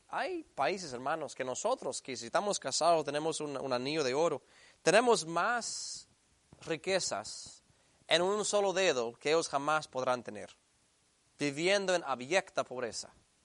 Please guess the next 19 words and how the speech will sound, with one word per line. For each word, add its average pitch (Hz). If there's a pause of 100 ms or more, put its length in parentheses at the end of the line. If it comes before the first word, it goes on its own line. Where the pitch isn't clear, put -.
(760)
buscando 165
comida 170 (2000)
entre 107
la 101
basura. 175 (1160)
Ustedes 226
conocen 185
que -
hay 131
ciertos 147
países 127
en 104
el 104
mundo 117
que 107
son 104
así. 95 (2500)
Continentes 165
completos -